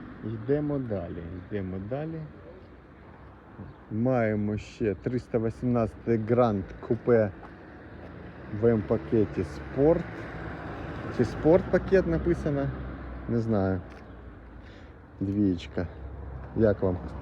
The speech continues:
Напишіть, двієчка вам подобається така чи ні? Не знаю, не знаю. Треба дивитися. Так, маємо такі сидіння шкіряні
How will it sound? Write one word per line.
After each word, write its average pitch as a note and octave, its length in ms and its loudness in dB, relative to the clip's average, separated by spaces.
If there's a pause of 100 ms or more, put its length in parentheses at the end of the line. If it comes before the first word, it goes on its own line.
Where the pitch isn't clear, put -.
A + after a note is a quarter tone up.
(720)
Напишіть, - 580 -2
двієчка F#2+ 580 0
вам F2+ 160 -4
подобається A2 640 -2
така - 340 -14 (260)
чи - 60 -8
ні? F2+ 260 -4 (3000)
Не A#2 300 -4
знаю, B2 320 2
не C3 140 0
знаю. A2 520 0 (100)
Треба B2 360 4
дивитися. A#2 840 4 (180)
Так, G2 280 2
маємо A2 500 8
такі - 280 -2
сидіння A2+ 720 8 (480)
шкіряні B2+ 800 10